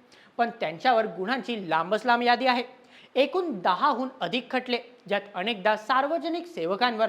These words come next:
हल्ला, धमकी देणे असे आरोप. त्यांचे काही प्रमुख खटले जाणून घेऊया. सर्वप्रथम दोन हजार सतराचा हल्ला. दोन हजार तेवीस मध्ये नाशिक कोर्टाने त्यांना एका वर्षाची शिक्षाही सुनावली. एका सरकारी अधिकाऱ्यावर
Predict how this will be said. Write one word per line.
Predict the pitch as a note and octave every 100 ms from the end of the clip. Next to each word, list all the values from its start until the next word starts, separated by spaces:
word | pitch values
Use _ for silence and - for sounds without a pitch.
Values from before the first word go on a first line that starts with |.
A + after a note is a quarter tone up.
| G#3+
हल्ला, | A3 B3+ G#3 - - -
धमकी | D#3+ F3 E3 B3+
देणे | C4 A#3
असे | A3 G3+ F#3+
आरोप. | A3+ A3 G3+ - - - - -
त्यांचे | C#4+ C#4+ G4
काही | D4+ D#4
प्रमुख | - G3+ F#3 B3+
खटले | - C4+ G#3+ B3 -
जाणून | F3 F#3+ F#3+ A#3+
घेऊया. | A3+ B3+ B3 - - - -
सर्वप्रथम | F#3 E3 B3+ B3+ B3 - -
दोन | A3 D4 F4
हजार | D#4+ D4
सतराचा | - E3 A#3+ A#3 A3+
हल्ला. | F3 F3+ G#3+ - - -
दोन | E3+
हजार | F3 F#3+ F#3
तेवीस | E3 E3 A3
मध्ये | A#3+ A#3+
नाशिक | G#3 G3 F#3 A3+
कोर्टाने | - E3 E3+ A#3+ G#3+
त्यांना | G#3+ A3
एका | A#3 C4
वर्षाची | A#3+ D#3+ E3 A#3+ A3+ A3+ - - -
शिक्षाही | G#3 - G#3+ B3
सुनावली. | C4 C#4 C#4 A#3+ - - -
एका | C4+ D4+
सरकारी | E4+ B3 G3+ C4 C4+ C#4+
अधिकाऱ्यावर | C#4+ G#3 A#3 B3 B3 A#3